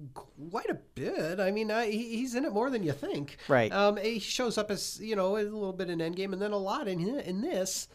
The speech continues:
Speaker 1: And then, you know, the guy
Speaker 2: He's
Speaker 1: made
Speaker 2: directing
Speaker 1: directing Lion King and this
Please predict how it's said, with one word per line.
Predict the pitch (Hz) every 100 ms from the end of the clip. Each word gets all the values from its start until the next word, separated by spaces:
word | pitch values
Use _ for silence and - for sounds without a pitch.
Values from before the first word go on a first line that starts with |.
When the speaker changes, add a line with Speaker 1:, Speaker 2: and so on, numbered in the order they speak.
| - - -
Speaker 1:
And | 180 202 202
then, | 214 214 190
you | 196 196 220
know, | 196
the | 196
guy | 202 202
Speaker 2:
He's | 151
Speaker 1:
made | 139
Speaker 2:
directing | 156 143 139 156 143 143
Speaker 1:
directing | 185 190 190
Lion | 170 185 202
King | 190 180
and | 165 190 208
this | 175 165 -